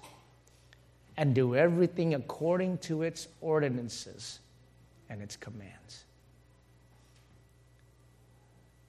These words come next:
Remember,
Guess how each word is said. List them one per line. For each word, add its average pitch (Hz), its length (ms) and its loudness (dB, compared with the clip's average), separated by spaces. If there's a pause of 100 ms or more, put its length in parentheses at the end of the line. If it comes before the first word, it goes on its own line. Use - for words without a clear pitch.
(1800)
Remember, 165 840 4